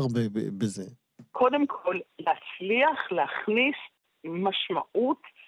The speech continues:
Speaker 2: לגודל הקטן הזה, וזה לא סתם לצייר איזה ציפור עלובה או משהו, אה, קטנטונת, רק כשהיא קטנה זה שווה משהו, אלא להכניס איזו עוצמה לתוך הקטן הזה. וכשמסתכלים על התמונות האלה מקרוב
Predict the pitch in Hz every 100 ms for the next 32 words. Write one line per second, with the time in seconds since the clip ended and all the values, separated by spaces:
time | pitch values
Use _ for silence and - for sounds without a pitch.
0 | - - 180 156 214 240 233 - 180 180
1 | 185 160 147 147 151 160 170 285 - 277
2 | 220 202 - 175 170 175 180 175 160 -
3 | 180 - 190 185 180 175 175 180 170 165
4 | 175 180 190 - - - - 175 175 -
5 | 165 - 214 220 202 202 202 - 196 -
6 | - 180 196 185 180 - 180 170 165 151
7 | - 151 - - _ - 190 170 - 180
8 | 175 - 269 - 294 - - 156 - -
9 | 294 294 226 - - 254 214 196 190 175
10 | 160 - - _ 175 - 185 175 - 175
11 | 262 370 349 - 208 202 247 254 233 196
12 | - 170 208 294